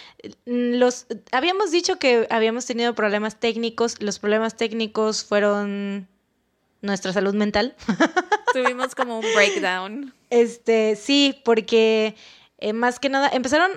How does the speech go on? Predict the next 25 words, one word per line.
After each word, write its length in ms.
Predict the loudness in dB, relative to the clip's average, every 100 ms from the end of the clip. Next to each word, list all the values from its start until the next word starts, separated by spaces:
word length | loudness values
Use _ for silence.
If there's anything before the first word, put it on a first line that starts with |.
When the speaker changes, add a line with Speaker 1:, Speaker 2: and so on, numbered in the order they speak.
| -4
Speaker 1:
eh, 140 | -4 -4 -6 _ _ _
hubieron 340 | 0 2 2 0
varios 240 | 0 0
comentarios, 560 | -2 -4 -2 -2 -2 -2
¿no? 140 | -2
Más 260 | -2 -2 2
de, 220 | 2 2 -2
mm, 560 | -6 -4 -6 -8 -10
un 100 | -8
par 140 | -4 -2
de 80 | -2
comentarios 560 | -4 -4 -2 -2 -2
que 560 | -6 -4 -2 0 -2 -6 _ -18
se 180 | -4 -2
referían 540 | -2 -2 -2 -2 -2 -4
a 180 | -2 -2
mi 200 | -2 -4
tono 260 | -2 0
de 80 | 0
voz, 340 | 0 0 -2 -10 -16 -20 -20 _
que 440 | 0 2 4 2 0
a 140 | -2 -2
veces, 640 | -2 -2 -4 -4 -12 -20
o 80 | -14
sea, 300 | -8 -8 -8